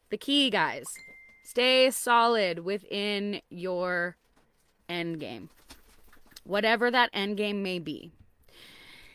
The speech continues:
If you are trying to, say, build a business, you gotta look at it from the standpoint of your business is where it's,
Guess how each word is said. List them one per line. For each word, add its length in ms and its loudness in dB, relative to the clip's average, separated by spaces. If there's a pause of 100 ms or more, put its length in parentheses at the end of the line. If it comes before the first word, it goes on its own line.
(140)
If 180 -4
you 340 0
are 200 2
trying 580 -2
to, 600 -4
say, 420 -2
build 360 0
a 20 -4
business, 720 -4 (1600)
you 120 -6
gotta 160 4
look 180 2
at 80 2
it 140 0
from 140 -4
the 60 -4
standpoint 640 -2
of 120 -4
your 120 0
business 400 -4
is 120 -10
where 180 0
it's, 160 -4